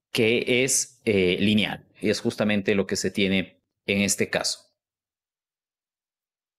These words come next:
Noten que aquí también podríamos hablar del mejor caso.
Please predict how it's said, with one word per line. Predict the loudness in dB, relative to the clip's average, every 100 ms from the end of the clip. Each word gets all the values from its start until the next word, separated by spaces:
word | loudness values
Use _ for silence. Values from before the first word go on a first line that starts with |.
| _ _ _
Noten | 0 2 4
que | 2
aquí | 2 0
también | 0 2 2
podríamos | 2 2 4 2 2 2
hablar | 2 2 2
del | 2 2 2
mejor | 0 -2 -4 0
caso. | -2 0 -6 -8